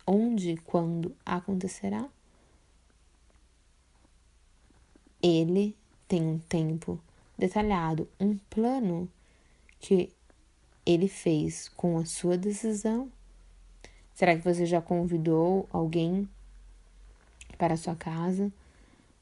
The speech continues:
Ah, planejou tudo, mas o dia não aconteceu como ocorreu.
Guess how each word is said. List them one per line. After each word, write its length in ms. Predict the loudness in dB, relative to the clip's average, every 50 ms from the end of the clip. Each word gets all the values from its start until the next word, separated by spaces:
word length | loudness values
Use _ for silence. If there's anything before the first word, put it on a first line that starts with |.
| _ _ _ 4
Ah, 320 | 4 4 4 4 2 0 -2 2
planejou 480 | 2 4 4 4 2 2 2 2 0
tudo, 400 | 0 0 -2 0 0 2 2 2
mas 240 | 2 2 2 2 2
o 80 | 0 -2
dia 240 | -2 0 0 2 2
não 260 | 4 4 2 2 2
aconteceu 580 | 2 0 0 0 0 -2 -2 0 0 0 0
como 240 | -2 -4 -6 -6 -6
ocorreu. 480 | -4 -4 -4 -2 -2 -2 -2 -4 -4